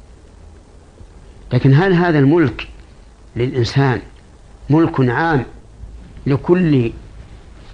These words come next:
ملك يمين؟ لا،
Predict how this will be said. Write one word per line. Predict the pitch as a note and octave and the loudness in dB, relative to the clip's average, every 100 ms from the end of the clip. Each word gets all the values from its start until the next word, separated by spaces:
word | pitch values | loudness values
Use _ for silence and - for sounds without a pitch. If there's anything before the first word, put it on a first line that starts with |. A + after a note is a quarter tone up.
| - - - | -20 -14 -2
ملك | D#3 E3 D#3+ - - | 2 2 0 -8 -4
يمين؟ | C#3+ D#3+ E3 E3 - - - - - - - - - - - - | 0 2 2 0 -8 -18 -20 -20 -20 -20 -20 -20 -20 -20 -20 -8
لا، | C3 C3 | -4 -4